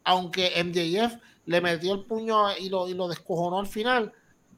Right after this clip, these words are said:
Regal le dijo, "O sea, yo te di lo que tú querías, pero a la misma vez,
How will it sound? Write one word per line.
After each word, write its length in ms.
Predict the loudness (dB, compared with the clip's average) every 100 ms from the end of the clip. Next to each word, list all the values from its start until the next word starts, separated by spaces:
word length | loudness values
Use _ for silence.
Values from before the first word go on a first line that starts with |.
| _ _ _ 0
Regal 320 | 4 4 4
le 80 | 2
dijo, 240 | -2 -4
"O 80 | -6
sea, 360 | -2 0 0
yo 140 | -2 -2
te 100 | 0
di 80 | 2
lo 140 | 2
que 80 | 0
tú 100 | -2
querías, 440 | -2 -2 0 -2 0
pero 140 | -2
a 20 |
la 120 | -2
misma 340 | -4 -2 2 2
vez, 260 | 2 -2